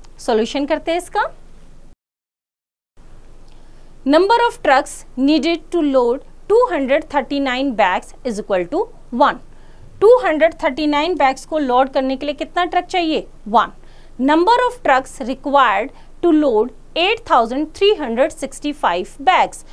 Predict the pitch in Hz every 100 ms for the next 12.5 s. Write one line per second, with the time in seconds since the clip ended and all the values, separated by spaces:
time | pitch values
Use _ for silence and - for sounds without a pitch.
0 | - - 302 320 370 359 403 381 294 202
1 | - - - - - - - 240 254 269
2 | 359 349 269 262 247 - 330 247 254 262
3 | 294 254 247 254 349 554 - - 220 -
4 | 320 427 - 349 359 277 262 233 185 165
5 | 165 - - - 254 302 349 381 359 339
6 | 277 - 285 349 359 349 349 - 370 370
7 | 370 349 330 320 427 - 311 349 330 311
8 | 311 349 - 330 320 277 262 330 330 277
9 | - 302 285 262 349 - 262 240 285 269
10 | 349 359 370 370 - 370 359 254 - -
11 | 302 262 240 226 392 - 226 190 320 554
12 | - - 277 277 196